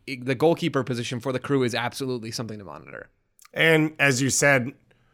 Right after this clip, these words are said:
Speaker 2: so last year we saw Roman Celentano, probably too early, pushed into the lineup 'cause of injuries. And then once you're there, if you don't lose the spot, you don't lose the spot. That's, like, a unique position. I think,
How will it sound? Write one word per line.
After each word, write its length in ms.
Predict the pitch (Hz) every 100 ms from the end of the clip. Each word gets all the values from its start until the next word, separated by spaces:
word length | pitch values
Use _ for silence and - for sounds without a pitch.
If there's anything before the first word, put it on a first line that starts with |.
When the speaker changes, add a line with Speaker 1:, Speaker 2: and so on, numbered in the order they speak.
| _
Speaker 2:
so 140 | - 139
last 340 | 135 147 -
year 80 | 151
we 80 | 131
saw 180 | 165
Roman 340 | 131 135 131 120
Celentano, 680 | 135 123 113 123 120 107 -
probably 300 | 127 127 117
too 180 | 139
early, 340 | 135 156 123 131
pushed 360 | - 156 139
into 140 | 143 127
the 60 |
lineup 400 | 131 151 135 123 -
'cause 340 | 127 110 - -
of 120 | 123
injuries. 520 | 151 113 107 131 - _ _ _ -
And 120 | 127
then 100 | 147
once 180 | 156 156
you're 80 |
there, 380 | 156 202 143 160 - _
if 160 | 135
you 60 | 151
don't 140 | 180
lose 200 | 170 175
the 80 | 139
spot, 280 | - 202 -
you 40 | 131
don't 140 | 131
lose 160 | 139 117
the 80 |
spot. 320 | 110 135 104 -
That's, 280 | 127 - 151
like, 160 | 131
a 40 | 123
unique 460 | 123 123 127 -
position. 500 | 127 113 110 - 101 - - - - -
I 120 | 123
think, 320 | - 117 -